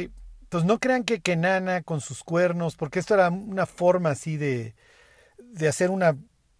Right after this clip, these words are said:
una representación de lo que aparentemente habían visto en el consejo. Piensen en Ágabo, que se amarra manos y pies en el caso de Pablo. Y dice, "Así van a amarrar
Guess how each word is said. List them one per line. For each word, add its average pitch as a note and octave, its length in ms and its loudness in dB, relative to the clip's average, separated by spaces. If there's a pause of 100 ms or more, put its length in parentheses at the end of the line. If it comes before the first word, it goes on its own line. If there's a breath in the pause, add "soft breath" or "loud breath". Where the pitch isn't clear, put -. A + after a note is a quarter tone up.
(120)
una F3+ 180 -2
representación D3+ 880 -2
de D#3 80 0
lo C3+ 140 -4
que C3 400 -6 (160)
aparentemente D#3 760 -2
habían D3+ 240 -2
visto D3+ 220 -8
en C#3+ 60 -4
el C3 100 -6
consejo. C3+ 580 -6 (2000 loud breath)
Piensen E3 400 -2
en D3 160 0
Ágabo, D3+ 480 2
que C#3 160 -6
se B2 500 -4
amarra D3 600 0 (520)
manos D3 400 -4
y B2+ 60 -10
pies D3+ 380 -4
en B2+ 80 -4
el A#2 80 -10
caso C#3 320 -2
de B2 100 -6
Pablo. C3 480 0 (500)
Y C3+ 100 -10
dice, C#3 200 -4
"Así E3+ 280 -2
van D#3+ 200 2
a D#3 60 0
amarrar C#3 560 -2